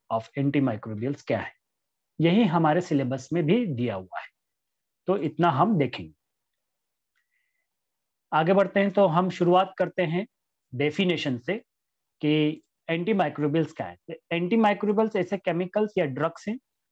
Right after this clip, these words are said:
जो कि destroy करते हों या inhibit करते, दोनों में से कोई एक चीज या दोनों, है ना? Growth of pathogenic microorganism। Pathogenic मतलब जो disease causing microorganism होते हैं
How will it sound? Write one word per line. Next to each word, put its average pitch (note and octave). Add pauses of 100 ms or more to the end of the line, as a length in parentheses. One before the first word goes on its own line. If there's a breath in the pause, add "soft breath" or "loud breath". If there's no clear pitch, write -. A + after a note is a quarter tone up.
(340)
जो E3
कि G#3
destroy F#3
करते G#3
हों G#3+ (140)
या F#3+ (120)
inhibit F3+
करते, C3 (300)
दोनों F3
में G3+
से G3+
कोई F#3
एक F#3
चीज G#3+
या G3+
दोनों, E3 (220)
है G3+
ना? D#4 (960)
Growth A3+
of A3+
pathogenic F3 (520)
microorganism। A#2+
Pathogenic G#3
मतलब A3 (200)
जो E3
disease F3
causing D#3
microorganism C3+
होते B2+
हैं E3+